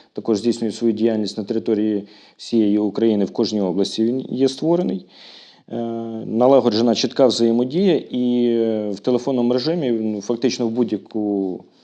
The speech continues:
годину доби ми зв'язуємося і необхідну інформацію знаходимо. Це починаючи від, е, висновків судово-, судових експертиз, е, від результатів дослідження і все. І тоді, відповідно,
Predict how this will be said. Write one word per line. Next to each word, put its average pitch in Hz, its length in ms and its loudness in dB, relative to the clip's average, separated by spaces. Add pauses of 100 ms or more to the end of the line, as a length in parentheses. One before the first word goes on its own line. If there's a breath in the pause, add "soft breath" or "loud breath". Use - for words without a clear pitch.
(260 soft breath)
годину 123 320 0
доби 143 300 2
ми 131 240 2
зв'язуємося 135 640 0
і 107 480 0
необхідну 113 440 0
інформацію 113 840 -2
знаходимо. 101 500 -6
Це 117 380 0 (240)
починаючи 110 600 -2
від, 104 240 -4
е, 101 220 0
висновків 110 680 0
судово-, 110 520 -2 (340 loud breath)
судових 123 460 -2
експертиз, 180 720 -2
е, 123 300 0
від 117 180 0
результатів 113 580 0
дослідження 139 600 -4
і 113 80 0
все. 95 280 -8 (320 soft breath)
І - 80 -10
тоді, 160 240 -2
відповідно, 113 540 -2